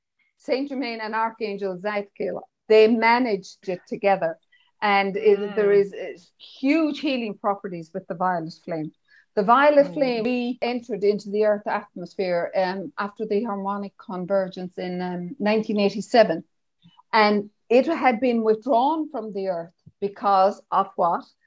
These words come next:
Speaker 1: Mankind was using it for, instead of good, but for power and greed. It was withdrawn over two thousand years ago. And in nineteen eighty-seven,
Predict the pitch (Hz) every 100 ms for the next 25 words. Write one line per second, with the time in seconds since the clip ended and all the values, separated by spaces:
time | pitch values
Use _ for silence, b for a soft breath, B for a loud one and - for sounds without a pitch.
0 | - 226 254 277 269 262 220 208 202 196
1 | 190 180 196 233 220 214 180 180 _ _
2 | _ _ - 196 175 - 190 185 233 220
3 | 214 208 180 - _ _ _ _ 196 -
4 | - 185 175 170 - _ - 233 202 175
5 | 165 175 _ 185 185 175 165 147 139 -
6 | _ _ - 233 240 240 220 214 208 214
7 | 226 214 202 190 190 - 269 262 233 226
8 | 214 202 240 220 165 165 - _ _ -
9 | 208 208 202 202 247 269 226 214 202 208
10 | 196 233 226 175 208